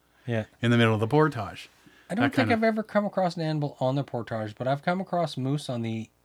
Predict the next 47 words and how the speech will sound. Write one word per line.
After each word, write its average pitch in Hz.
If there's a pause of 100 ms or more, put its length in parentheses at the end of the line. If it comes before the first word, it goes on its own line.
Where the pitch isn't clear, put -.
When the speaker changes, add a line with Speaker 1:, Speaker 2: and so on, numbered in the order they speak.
(120)
Speaker 1:
put 151
in 151
or 113
the 107
takeout. 143 (480)
And 147
usually 180
it, 135 (160)
it's 139
a 139
waiting 131
game 110
because 120
it's 120
like, 120
well, 117
you're 113
not 139
gonna, 110 (640)
i-, - (300)
if 151
you 156
ask 151
the 143
moose 139
to 127
move, 123
it's 120
not 135
gonna 104
<laughs> -
move. 120
Speaker 2:
Yeah. 175 (280)
Speaker 1:
He'll 147
move 160
when 143
he's 127
ready 127
to 117
go. 117
And 139
you 160
don't 180
wanna 165
approach 165
the 165
animal 135